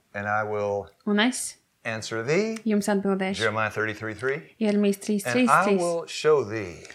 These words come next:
Speaker 2: Un es jums parādīšu
Speaker 1: great and mighty things
Speaker 2: lielas un brīnišķas lietas,
Speaker 1: which thou knowest not.
Speaker 2: kuras jūs vēl neesat redzējuši.
Speaker 1: Now,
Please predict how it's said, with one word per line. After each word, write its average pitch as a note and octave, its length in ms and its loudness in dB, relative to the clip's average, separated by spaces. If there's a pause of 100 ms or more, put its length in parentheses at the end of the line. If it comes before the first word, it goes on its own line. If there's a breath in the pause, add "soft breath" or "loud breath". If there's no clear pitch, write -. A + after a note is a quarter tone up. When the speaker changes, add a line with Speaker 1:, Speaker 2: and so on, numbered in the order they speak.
Speaker 2:
Un G#3 100 0
es G#3+ 120 -2
jums G#3 160 0
parādīšu G3 720 0 (540)
Speaker 1:
great B2 460 -2
and F2+ 160 -10
mighty A2 280 -8
things D#2 340 -18
Speaker 2:
lielas A#3 640 4
un G#3+ 220 2
brīnišķas A#3+ 640 2
lietas, - 540 -2 (180)
Speaker 1:
which F#2 260 -10
thou A2+ 400 -4 (240)
knowest F#2+ 640 -10 (340)
not. - 480 -18 (220)
Speaker 2:
kuras F#3+ 260 -4
jūs G3+ 220 0
vēl G3 100 4
neesat G3 320 0
redzējuši. F#3 720 0
Speaker 1:
Now, F#2+ 280 -14